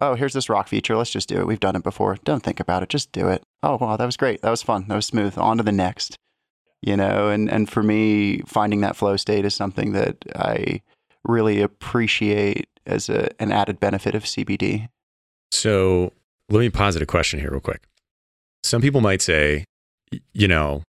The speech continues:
Speaker 2: "Well, that just sounds like you're using," we're gonna be devil's advocate here.
Speaker 1: Mm-hmm.
Speaker 2: So it sounds like you're using a drug to improve or change your performance on the bike. However, I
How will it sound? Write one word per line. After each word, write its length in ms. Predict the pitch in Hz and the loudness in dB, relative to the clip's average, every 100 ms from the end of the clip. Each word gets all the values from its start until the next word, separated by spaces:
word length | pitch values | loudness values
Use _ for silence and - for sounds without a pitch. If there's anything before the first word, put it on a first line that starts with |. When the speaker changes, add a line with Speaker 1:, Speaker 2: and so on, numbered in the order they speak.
| _ _ - | _ _ 0
Speaker 2:
"Well, 140 | 95 | 4
that 140 | 107 | 4
just 160 | 98 95 | 4 2
sounds 200 | 107 92 | 2 2
like 180 | 90 - | 2 4
you're 100 | 87 | 2
using," 720 | 82 107 113 113 107 104 98 - _ _ _ _ 85 90 | 6 4 4 4 4 2 2 -6 _ _ _ _ -12 2
we're 120 | 101 | 4
gonna 140 | 98 | 4
be 280 | 90 82 90 - _ | 4 2 0 -10 _
devil's 240 | 98 92 | 2 4
advocate 300 | 85 80 80 | 4 2 0
here. 160 | 87 76 | 2 2
Speaker 1:
Mm-hmm. 120 | 104 | 2
Speaker 2:
So 140 | 151 131 | 2 0
it 100 | 98 | 0
sounds 240 | 123 135 | -2 2
like 140 | 127 | 2
you're 100 | 120 | 4
using 400 | 107 107 107 110 | 4 4 4 4
a 100 | 98 | 4
drug 560 | 90 90 104 101 87 80 | 2 4 4 4 2 0
to 120 | - | 2
improve 580 | 95 85 - 98 92 87 | 2 4 4 4 4 4
or 120 | 82 | 4
change 480 | 80 - 107 92 87 | 2 4 4 6 4
your 80 | 85 | 2
performance 340 | 85 95 85 | 2 0 0
on 60 | 76 | -2
the 60 | 76 | 0
bike. 340 | 101 82 - _ _ _ _ _ _ - | 0 0 -4 _ _ _ _ _ _ 2
However, 380 | 85 98 76 - | 4 4 0 0
I 420 | 78 110 85 90 | 2 2 2 0